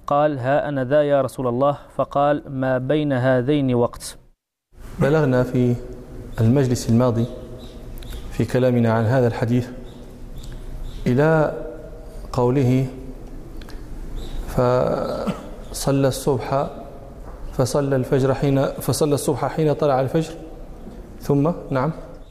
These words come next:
Speaker 1: "ثم صلى الصبح من الغد بعد أن أسفر."
Speaker 2: "ثم صلى الصبح من الغد بعد أن أسفر." آه،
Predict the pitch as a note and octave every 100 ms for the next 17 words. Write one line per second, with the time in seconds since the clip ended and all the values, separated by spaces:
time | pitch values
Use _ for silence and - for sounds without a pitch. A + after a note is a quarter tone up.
0 | _ _ - F3 F3+ D3+ - D#3+ C#3+ -
1 | E3+ - - D3 D3 C#3 C3 E3 D#3+ D3+
2 | D3 C3+ D3 C#3 D3 - - G#2+ - -
3 | - - - - - _ _ _ _ _
4 | _ _ _ _ _ _ - F3 F3+ F3+
5 | F3 D3 - D#3+ C#3 D3 D#3 D3+ C#3+ F3
6 | D3+ D3 C#3 C#3+ C#3 D#3 C#3+ - G#2 -
7 | - - - - C#4 - - - - -
8 | - C4 - - - - - - - -
9 | - - C#3+ C#3 C#3 - B2